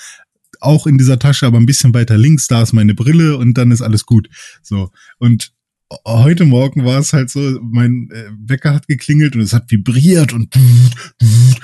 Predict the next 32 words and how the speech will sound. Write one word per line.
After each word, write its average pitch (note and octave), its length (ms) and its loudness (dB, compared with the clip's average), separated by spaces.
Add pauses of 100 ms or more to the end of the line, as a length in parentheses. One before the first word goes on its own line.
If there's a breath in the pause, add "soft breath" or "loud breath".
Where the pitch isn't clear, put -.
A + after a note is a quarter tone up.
(160 loud breath)
ich C3 200 -4
war, - 200 -14
oh, C#3 100 -16
was - 240 -4
ist B2+ 160 -4
denn D#3+ 80 4
hier C#3 140 4
los? E3 260 2
Und C3 100 0
ich A#2+ 100 0
greife D3 340 0
diese C3 180 0
Filztasche F3 680 -2 (360 loud breath)
und, C3+ 260 2 (440 soft breath)
äh, - 80 -16 (120)
was F#3 200 0
ist B3 260 0
denn A3+ 180 4
da? D#3 160 2
Und B2+ 100 2
dann A#2 180 2
war A2+ 80 2
da G#2+ 80 0
ein G#2 140 0
Buch. F3+ 400 2
Ich G#2+ 100 -10
so, G#2+ 100 -12
na, F3+ 140 -6
ist C#3 120 -4
das F3 120 2
ja E3+ 280 4
richtig? E3 460 -6